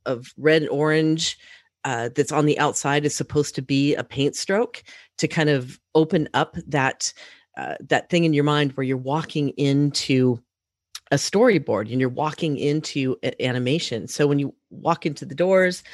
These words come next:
on your left are all the colors, on the right are all of the, um, the storyboards and the, the kind of like a view from an animator's perspective. So it kind of sets the stage for you right away for that theming that we love so much.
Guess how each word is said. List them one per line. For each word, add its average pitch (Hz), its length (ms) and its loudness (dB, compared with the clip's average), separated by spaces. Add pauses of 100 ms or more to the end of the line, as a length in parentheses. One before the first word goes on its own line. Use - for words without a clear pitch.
(240)
on 151 120 2
your 143 120 4
left 175 360 0
are 151 80 0
all 143 120 0
the 131 80 -4
colors, 185 480 0
on 127 120 -4
the 123 80 -6
right 165 320 0
are 139 140 -2
all 143 240 0
of 131 140 -4
the, 135 240 0 (400)
um, 120 320 -4
the 147 100 -4
storyboards 170 760 2
and 135 120 -2
the, 127 340 -2 (460)
the - 80 -10
kind 220 220 2
of 214 60 2
like 170 180 2
a 143 100 2
view 135 400 -2
from 156 200 0
an 135 100 0
animator's 165 580 0
perspective. 311 720 -4 (400)
So 160 520 4
it 160 140 -2
kind 226 200 -2
of 151 80 -2
sets - 460 -6
the 180 100 0
stage 170 540 0
for - 120 -2
you 139 200 -2
right 139 220 2
away 135 460 0 (360)
for 160 280 4
that 139 240 0
theming 135 440 0
that 120 280 0
we 135 180 -4
love 135 380 2
so 117 200 -4
much. 135 460 -4